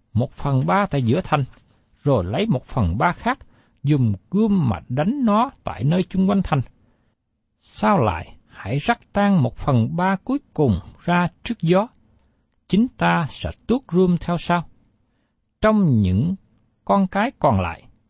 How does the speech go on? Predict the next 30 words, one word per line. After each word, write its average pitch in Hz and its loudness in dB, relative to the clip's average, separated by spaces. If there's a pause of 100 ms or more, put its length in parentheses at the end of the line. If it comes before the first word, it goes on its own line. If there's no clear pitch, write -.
(580)
ngươi 156 2
sẽ - -6
lấy 147 -4
một 95 -2 (100)
ít 233 -2 (220)
mà 107 0
buộc 107 -2
vào 101 -2
vạt 90 -6
áo 160 -2
choàng 107 2
mình. 98 -2 (760)
Còn 101 0
những 107 -2
cái 190 -4
sau 185 0
rốt, 240 0 (360)
hãy 95 -8
lấy 202 -2 (380)
một 98 -2
vài 107 -2 (200)
cái 190 -4 (520)
quăng 180 2
trong 170 0
lửa 87 -2 (440)
và 104 0 (120)
đốt 143 -2
cháy. 180 -2 (720)
Từ 120 2
đó 170 2